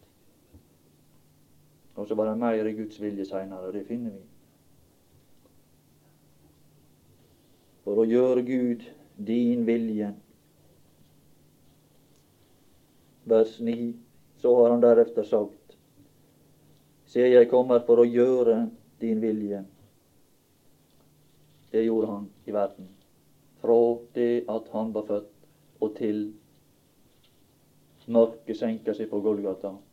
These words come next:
gjorde han Guds vilje. Men i de tre mørke timer på Golgata gjorde han Guds vilje på en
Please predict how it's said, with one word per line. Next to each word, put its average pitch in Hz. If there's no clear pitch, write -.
gjorde 110
han 107
Guds 101
vilje. 98
Men 113
i 117
de 113
tre 131
mørke 135
timer 110
på 104
Golgata 104
gjorde 107
han 110
Guds 113
vilje 110
på 110
en 113